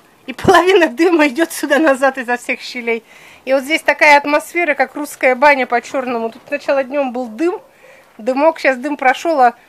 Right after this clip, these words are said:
запах копчености осталось. Ну, остались. Еще будут одни томаты у нас с привкусом копчености. В этом году такая погода, что все томаты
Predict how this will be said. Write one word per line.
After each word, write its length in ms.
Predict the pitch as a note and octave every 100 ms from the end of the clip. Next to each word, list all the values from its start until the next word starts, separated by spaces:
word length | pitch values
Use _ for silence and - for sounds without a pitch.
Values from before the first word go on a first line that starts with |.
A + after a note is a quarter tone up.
| _ _ _ _ _ _ -
запах 420 | A#3 C#4+ C#4+ C#4
копчености 600 | C4 - E4 D4+ C#4+ -
осталось. 540 | C4 C4 C#4 B3+ A#3 -
Ну, 280 | E4 E4+ - - _
остались. 540 | C4 - C4+ B3 - - -
Еще 280 | C4 E4
будут 260 | C4+ C4+ C4
одни 360 | C4+ B3 C#4 B3 _
томаты 460 | C#4 C4+ D4+ E4 E4
у 80 | D4+
нас 300 | D4 C#4+ - _ - - - _ _ _ -
с 140 | -
привкусом 720 | - D#4+ D#4+ - D4 D#4+ C4+
копчености. 920 | - C#4+ - - D4 C#4 C4 - C4 - _
В 100 | B3
этом 260 | D4 D4+ C#4+
году 220 | C#4+ C#4+
такая 380 | C#4+ C#4+ C#4+ C4+
погода, 560 | C4+ C4 D#4+ D4 C4+ - _ _ _ _ _ -
что 240 | - D#4
все 220 | - E4
томаты 720 | D4 C#4 C#4+ E4+ E4+ - B3